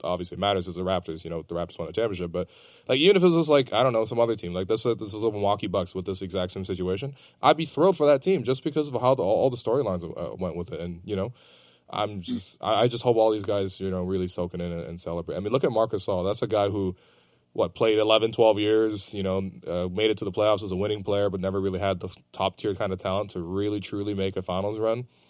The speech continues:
And for him to finally win and to see how much sort of, um, outpouring of emotion that came out <laughs> from, uh, from the championship parade in terms of how drunk he was and stuff, like, I just, I'm really happy, you know, go celebrate because these guys are deserve it more than anyone else.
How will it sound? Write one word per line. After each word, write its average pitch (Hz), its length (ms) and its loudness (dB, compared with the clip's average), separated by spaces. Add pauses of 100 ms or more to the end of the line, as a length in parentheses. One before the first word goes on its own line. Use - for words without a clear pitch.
(360)
And 110 180 0
for 113 120 2
him 123 160 2
to - 100 -10
finally 120 280 4
win 104 280 2
and 98 140 -6
to - 60 -6
see - 220 0
how 110 160 2
much 110 280 0
sort 104 160 0
of, 98 200 -2 (440)
um, 85 460 -4 (260)
outpouring 110 560 2
of 98 120 -2
emotion 104 580 -2 (180)
that 101 120 -2
came 101 200 -2
out 104 300 2
<laughs> - 0 -
from, 113 360 -2
uh, 98 320 2 (560)
from 117 220 -2
the 113 80 -2
championship 113 480 -2
parade 113 260 0
in 107 60 -6
terms 101 180 -6
of 101 80 -6
how 98 140 0
drunk 98 260 -6
he 127 80 -4
was 127 220 0
and 131 80 -6
stuff, 170 320 -4
like, 98 220 -4 (420)
I 123 100 4
just, 147 220 2
I'm 139 120 2
really 156 160 6
happy, 98 280 0
you 85 100 -6
know, 95 160 0
go 110 140 2
celebrate 90 500 -2
because 87 220 -8
these 90 140 -12
guys 98 520 -4
are 90 240 -2
deserve 95 360 -2
it 90 40 -6
more 92 140 -4
than 87 100 -4
anyone 87 200 -6
else. - 260 -12